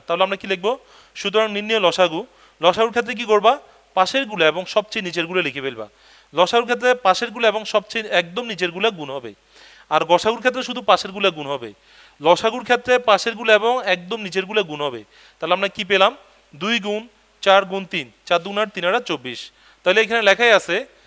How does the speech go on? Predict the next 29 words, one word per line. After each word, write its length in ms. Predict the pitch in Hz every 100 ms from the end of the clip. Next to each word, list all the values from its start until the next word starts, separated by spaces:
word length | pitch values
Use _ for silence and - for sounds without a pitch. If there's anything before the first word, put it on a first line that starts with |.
| _ _ _ _ 160
আট 200 | 196 240
এবং 260 | 233 247
ছয়ের 260 | - 233 240
লসাগু 480 | 196 175 233 247 240
হবে 160 | 240
ঘন্টা 280 | 185 180 202
দুটি 180 | 208 202
একত্রে 280 | 185 185 202
বাজার 360 | 160 175 254 285 -
সময়। 340 | - 190 135 - -
এই 60 |
যে 60 | 175
আমরা 160 | 190 185
লসাগু 300 | 160 190 185
পেলাম 260 | 180 190
কত? 320 | 185 170 269 311 _ _ _
চব্বিশ 360 | - 170 208 -
পেলাম। 280 | 156 123 107 _ _ _ _ _ -
আচ্ছা, 280 | 147 156 165
এখন 220 | 165 233
আসো 180 | 214 233
দেখো 200 | 196 208
আমরা 140 | 208
এখানে 160 | 208 214
কি 120 | 208
লিখলাম। 240 | 196 233
সুতরাং 360 | 226 202 214 202
ঘন্টা 280 | 175 185 208
দুটি 220 | 190